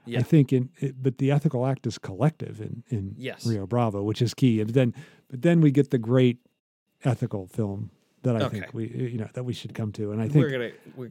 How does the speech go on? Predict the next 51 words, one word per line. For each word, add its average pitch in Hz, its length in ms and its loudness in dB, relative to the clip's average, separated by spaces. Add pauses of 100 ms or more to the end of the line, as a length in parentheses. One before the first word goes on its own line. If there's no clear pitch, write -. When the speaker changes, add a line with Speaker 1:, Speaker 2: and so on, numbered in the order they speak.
Speaker 1:
we're 131 160 -6
gonna 165 60 4
Speaker 2:
I 180 40 8
think 190 140 8
Speaker 1:
talk 165 40 4
Speaker 2:
we 165 100 8
Speaker 1:
about, 135 120 0
Speaker 2:
both, 151 200 10
Speaker 1:
this - 100 -8
is, 165 60 6
Speaker 2:
you 202 120 12
like 160 260 10
Speaker 1:
this 143 120 0
Speaker 2:
Johnny 131 140 6
Speaker 1:
is 113 60 0
Speaker 2:
Guitar, 110 600 0
but 127 160 -4
for 147 160 4
me, 156 280 10
this 127 180 6
Speaker 1:
I 165 40 0
like 180 80 0
Speaker 2:
is 107 60 -4
Speaker 1:
Johnny - 160 -2
Speaker 2:
the 110 40 -2
Speaker 1:
Guitar 120 160 -2
a 117 60 2
lot, 113 120 -4
Speaker 2:
great, - 100 -20
Speaker 1:
yeah. - 40 -18 (200)
Speaker 2:
this 165 180 8
is 131 100 2
the 127 100 4
great 110 280 0
classical - 440 -10
Western, - 380 -12
I 123 40 -12
think. 123 120 -12
And 139 80 -4
Speaker 1:
Yeah, 135 520 -2
I 113 60 -4
Speaker 2:
I, - 20 -4
Speaker 1:
agree. 156 160 4
Speaker 2:
it's - 140 2
been 180 180 12
the 147 80 10
lesson 131 440 4
before, 113 540 -2
so 104 240 -8
we 104 160 -6
can 98 240 -12